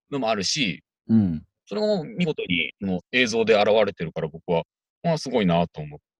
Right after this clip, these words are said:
Speaker 1: いましたね。
Speaker 2: はいはいはい。うん、
Speaker 1: うん。
Speaker 2: 確かに。あと何が聞きたいかな、俺。うーん。<laughs>
Speaker 1: いや、そう、逆に、逆に聞きたい。僕は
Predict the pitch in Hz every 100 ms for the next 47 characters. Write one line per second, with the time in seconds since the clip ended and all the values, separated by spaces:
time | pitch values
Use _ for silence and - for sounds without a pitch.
0 | _ _ _ - - 127 95 87 87 87
1 | - _ _ - 98 87 82 95 85 76
2 | 76 87 _ _ - 135 101 120 175 139
3 | 95 - - - 90 80 76 80 80 69
4 | - _ 90 101 110 113 113 110 107 113
5 | 104 - 120 123 _ _ _ _ - -
6 | - - 226 262 269 214 - - 269 262
7 | 220 - 190 120 147 220 190